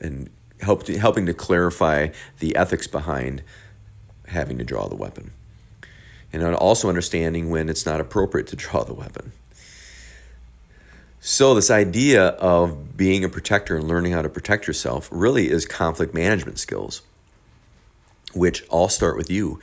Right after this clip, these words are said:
If you have the wrong ethic, if you have the wrong perspective, the wrong mindset, the wrong identity, the wrong attitude,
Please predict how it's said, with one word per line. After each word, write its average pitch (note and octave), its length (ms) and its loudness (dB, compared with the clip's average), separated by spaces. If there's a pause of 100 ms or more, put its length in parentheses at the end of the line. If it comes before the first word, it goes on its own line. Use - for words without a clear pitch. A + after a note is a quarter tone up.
(180)
If D#2+ 180 -6
you C3+ 160 4
have A#2 300 4
the F2+ 80 2
wrong F#2 320 4
ethic, - 440 -2 (760)
if F2 160 -4
you G#2 240 2
have F2+ 440 4
the E2 120 0
wrong D#2+ 360 2
perspective, E2+ 600 -2
the E2+ 60 -4
wrong C#2 360 -4
mindset, F2+ 680 -2
the D#2 100 -4
wrong D2 240 -2
identity, G#2+ 760 -6 (920)
the D#2+ 100 -2
wrong D#2 560 0
attitude, A2+ 720 -2